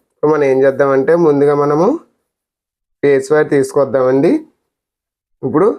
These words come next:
ఇది ఫేస్ టెర్మినల్ అనుకోండి, అంటే ఫేస్ ఇన్సులేటర్ అండి. ఈ ఇన్సులేటర్ దగ్గర నుంచి మనం వైర్ అనేది ఇలా తీసుకొచ్చి,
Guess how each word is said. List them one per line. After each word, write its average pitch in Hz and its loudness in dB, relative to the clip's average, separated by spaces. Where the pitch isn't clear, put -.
ఇది 160 0
ఫేస్ 147 0
టెర్మినల్ 139 2
అనుకోండి, 135 0
అంటే 139 0
ఫేస్ 151 0
ఇన్సులేటర్ 135 0
అండి. 139 2
ఈ - 4
ఇన్సులేటర్ 135 0
దగ్గర 135 2
నుంచి 139 2
మనం 147 2
వైర్ 127 0
అనేది 135 0
ఇలా 143 -2
తీసుకొచ్చి, 131 -2